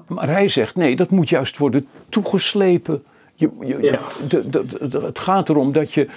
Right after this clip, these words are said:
Speaker 1: en, en niet om je, om, om, om, om al je nukken te botvieren, want dat bedoelt hij natuurlijk niet. Maar omdat wat je eigenheid is, dat is een belangrijk woord bij Kierkegaard, je eigenheid.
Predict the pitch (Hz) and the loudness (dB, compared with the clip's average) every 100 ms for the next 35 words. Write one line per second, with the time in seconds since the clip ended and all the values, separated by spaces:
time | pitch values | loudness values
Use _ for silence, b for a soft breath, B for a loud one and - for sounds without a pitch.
0 | B B B B B B 165 165 170 175 | B B B B B B -2 0 0 -2
1 | - 143 208 160 - - _ _ - 165 | -2 2 2 2 -6 -16 _ _ 0 2
2 | 170 156 - _ _ - 165 156 - 160 | 2 0 0 _ _ -2 -2 -4 -4 -4
3 | 151 - 156 123 - 156 - - - - | -4 -4 -4 -4 -4 -4 -4 -14 -14 -10
4 | - 156 156 117 131 139 208 233 202 156 | -4 0 2 4 2 4 4 2 2 2
5 | 101 120 - - 110 95 101 127 127 123 | 2 0 -2 -8 -4 -2 0 2 0 0
6 | 120 113 104 165 151 123 110 120 98 - | 2 2 2 0 2 2 2 -2 -4 -4
7 | 104 - - _ b b b 147 107 113 | -6 -8 -14 _ b b b -4 -2 0
8 | 180 - _ _ _ _ _ - 147 120 | -2 -4 _ _ _ _ _ -4 -2 0
9 | 147 139 131 - 139 _ _ _ - 180 | 0 0 -4 -2 -4 _ _ _ -4 2
10 | 214 196 196 143 117 95 - - - - | 2 2 2 2 2 0 -4 -8 -10 -14
11 | - _ _ _ _ - 90 110 104 123 | -18 _ _ _ _ -10 -6 -2 0 2
12 | 160 151 123 113 135 - - 104 76 - | 2 2 0 0 -2 -2 -2 -2 -2 -6
13 | - - - - 185 - 80 71 - - | -4 -4 -2 -2 0 0 -6 -8 -20 -20